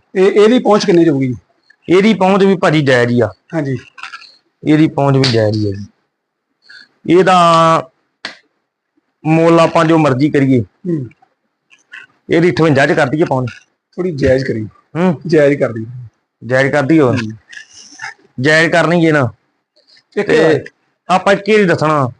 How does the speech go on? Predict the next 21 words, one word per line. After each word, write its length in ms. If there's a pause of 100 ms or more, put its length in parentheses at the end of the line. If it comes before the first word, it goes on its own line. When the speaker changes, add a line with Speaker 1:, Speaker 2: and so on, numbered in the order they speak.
Speaker 1:
ਹਾਂ। 300
Speaker 2:
ਅਗਲਾ 200
ਲੈਣਾ 280
ਲੈ 160
ਲੈਣੀ 240
ਤੇ 80
ਕੋਈ 220
ਗੱਲ 60
ਨਹੀਂ। 140
Speaker 1:
ਹਾਂਜੀ। 300 (540)
Speaker 2:
ਪੂਰੇ 220
ਛਪੰਜਾ 360
ਹਜ਼ਾਰ 220
ਦੇ 80
ਵਿੱਚ 160
ਪਹੁੰਚ 260
ਜੇ। 60 (120)
Speaker 1:
ਪਚਵੰਜਾ 380
ਕਰ 80
ਦਈਏ 140
ਫਿਰ। 140